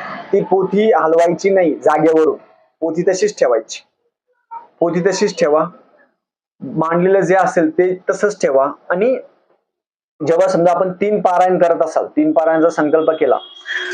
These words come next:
तर पहिलं पारायण झाल्यानंतर जे पानं सुकलेले असेल ते बदलून घ्या, घेऊ शकता, काही प्रॉब्लेम नाही.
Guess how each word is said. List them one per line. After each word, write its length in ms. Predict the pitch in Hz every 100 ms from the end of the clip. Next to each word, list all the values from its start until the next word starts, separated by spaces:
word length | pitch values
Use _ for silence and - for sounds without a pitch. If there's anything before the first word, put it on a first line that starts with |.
| 185 -
तर 60 | 185
पहिलं 420 | - 208 202 226
पारायण 400 | 240 220 220 233
झाल्यानंतर 440 | 190 185 208 208 196
जे 120 | 233
पानं 300 | 214 208 -
सुकलेले 400 | - 185 214 226
असेल 300 | 214 226 233
ते 60 |
बदलून 360 | 233 233 214 240
घ्या, 160 | 185 165
घेऊ 220 | 160 202
शकता, 320 | 180 - -
काही 200 | 175 196
प्रॉब्लेम 320 | 190 165 160
नाही. 120 | 147